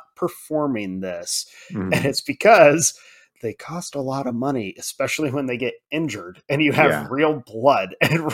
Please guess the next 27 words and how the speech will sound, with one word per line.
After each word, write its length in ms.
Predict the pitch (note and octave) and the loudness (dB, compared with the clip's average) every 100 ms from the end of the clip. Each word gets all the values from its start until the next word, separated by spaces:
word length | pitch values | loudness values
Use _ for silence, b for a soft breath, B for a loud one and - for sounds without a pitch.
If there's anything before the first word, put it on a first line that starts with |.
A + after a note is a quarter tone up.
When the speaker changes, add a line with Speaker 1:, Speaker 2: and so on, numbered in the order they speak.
| - | 6
Speaker 1:
real, 560 | C4 - - G#2+ B3 | 8 10 8 8 4
Speaker 2:
<laughs> 40 | - | 6
Speaker 1:
like 460 | A3+ A3+ - - B B B B | 2 2 -4 -14 B B B B
Speaker 2:
Yeah. 300 | - F#2+ E2 D#2 b b - | 2 4 4 0 b b 2
We 140 | A2 | 4
need 340 | A#2+ C3+ D3 C3 | 6 6 4 6
them 320 | A#2 B2 A#2+ | 6 6 4
Speaker 1:
<laughs> 40 | - | 4
Speaker 2:
to, 500 | A2+ A2 G#2 G2 F#2 - _ _ - G#2 | 2 4 4 2 0 -4 _ _ -4 2
th-, 280 | A2+ F#2+ | 4 2
to 60 | - | -6
continue 400 | - F#2 A2 A2 | -6 -2 -2 0
to 100 | F#2+ | -2
perform, 480 | F#2+ F2 - A2 F#2+ | -2 -2 2 2 2
and 160 | C3 D#3 | 2 2
we 60 | |
need 140 | F#3 E3+ | 4 4
their 100 | C3+ | 2
face 340 | - D3+ - | 4 4 2
to 140 | - | -2
be 120 | F#2+ G2+ | -2 2
recognizable 880 | G2 - G2 G2 F#2 D#2+ D2+ D#2 | 2 0 -2 2 2 2 -2 -2
is 160 | E2 - | 0 0
the 80 | F#2+ | 0
main 280 | F#2 F#2 D#2+ | 2 0 0
thing. 260 | F2+ F2 - B B B - | -2 0 -4 B B B -6
<laughs> 400 | C#3+ - B2 - | -4 -2 -4 -2